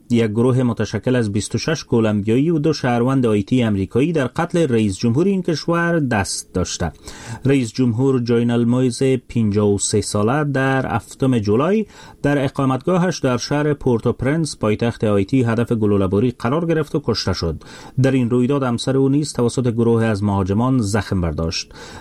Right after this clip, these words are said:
لیون چارلز، رئیس پلیس هایتی، دیروز در یک نشست خبری گفت خارجی‌ها برای کشتن رئیس جمهور این کشور به هایتی آمده بودند. به گفتهٔ چارلز، در ارتباط به این رویداد پانزده شهروند کولومبیا و همچنان آیتی‌های امریکایی دستگیر شدند.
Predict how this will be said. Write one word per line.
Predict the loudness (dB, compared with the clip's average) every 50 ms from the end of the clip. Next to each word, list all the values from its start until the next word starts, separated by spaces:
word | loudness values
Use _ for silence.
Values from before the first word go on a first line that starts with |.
| 0 2
لیون | 2 4 4 2 0 -2
چارلز، | -4 -4 -4 -2 0 0 0 0 -2 -2 -2
رئیس | 0 2 2 2 2 0 0 0
پلیس | 0 0 0 0 0 2 2 2 2 0
هایتی، | 0 2 2 0 0 0 0 0
دیروز | 2 2 2 2 2 2 0
در | 0 0
یک | 0 0
نشست | -2 -4 -2 -2 -4 -4 -2 -6 -6
خبری | -4 -2 0 2 2 2 2
گفت | 2 0 0 0 -2 -6
خارجی‌ها | -12 -4 -2 0 0 2 2 0 0 0 0 0 0 -2 -4 -6 -16 -20 -20 -20 -12 -4
برای | -2 0 2 0 0 0
کشتن | -2 -4 -2 -2 -2 0 0
رئیس | 2 2 2 2 0 0
جمهور | 0 0 0 0 2 0
این | 0 0 0
کشور | 0 -2 -4 -2 -2 -2 0 0 2
به | 2 2
هایتی | 2 2 2 0 0 0 0
آمده | 0 2 0 -2 -2 -4
بودند. | -4 -4 -4 -4 -4 -6 -8 -10 -12 -16 -20 -20 -16 -6 -2
به | 0 0
گفتهٔ | 0 0 0 0 -2
چارلز، | -2 -2 -2 -2 0 2 0 0 0 0
در | 0 0 0
ارتباط | 0 0 0 -2 0 0 0 0
به | 0 0
این | 0 2 2
رویداد | 2 2 2 2 0 -2 -2 -2
پانزده | -2 0 0 0 -2 -2 -2 -2 -2
شهروند | -2 -2 -2 -2 0 2 2 2 2 2 2 2 0
کولومبیا | 0 0 0 0 2 2 0 0 0 2 2 2
و | 2 0
همچنان | 0 0 -2 -2 -2 -2 -2 0 0 0 -2
آیتی‌های | -2 -2 0 0 0 0 0 0 0 2 2 2 2
امریکایی | 2 0 0 0 0 0 0 0 0
دستگیر | 0 -2 -2 -4 -6 -2 0 0 0
شدند. | 0 0 -4 -4 -2 -2 -4 -4 -4 -6 -8 -10